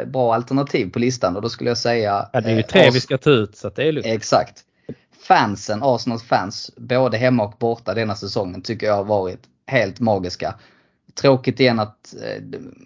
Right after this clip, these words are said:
Speaker 1: inte ha varit på plats och kunna va-, vara del och bidra till stämningen. Men det jag har hört och det jag har sett både på Twitter och klipp och hört genom T V-rutan, det är fantastiskt. Det är något annat. Det har hänt någonting. Supportrarna är enade.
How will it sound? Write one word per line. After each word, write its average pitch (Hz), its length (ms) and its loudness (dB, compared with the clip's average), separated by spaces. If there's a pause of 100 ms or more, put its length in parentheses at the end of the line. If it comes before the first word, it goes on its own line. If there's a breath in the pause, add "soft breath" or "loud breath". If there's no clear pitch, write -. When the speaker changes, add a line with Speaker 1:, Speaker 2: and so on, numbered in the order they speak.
(180)
Speaker 1:
inte 117 180 -2
ha 110 40 0
varit 107 220 0
på - 120 -4
plats 101 320 0
och 104 60 -12
kunna 101 420 -4
va-, 104 280 -2
vara 107 300 2
del 98 440 0
och 110 120 -8
bidra 107 280 0
till 104 120 -10
stämningen. 98 500 -2
Men 107 140 -2
det 107 100 2
jag 104 140 2
har 101 80 0
hört 101 400 -6
och 98 80 -2
det 98 60 -2
jag 92 80 -2
har 92 60 -6
sett - 320 -6
både 95 400 -4 (140)
på 107 100 -6
Twitter 95 440 -4
och 90 400 -2 (280 soft breath)
klipp 104 420 -4
och 98 80 4
hört 98 220 2
genom 95 180 0
T 104 180 2
V-rutan, 90 340 -4
det 95 100 -2
är 95 100 -4
fantastiskt. 98 760 -2
Det 110 160 0
är 107 40 2
något 104 200 -4
annat. 107 520 -2 (400 soft breath)
Det - 80 -4
har 104 140 2
hänt 98 400 -2
någonting. 95 280 -8
Supportrarna 101 560 -6
är 113 240 -2
enade. 90 420 -2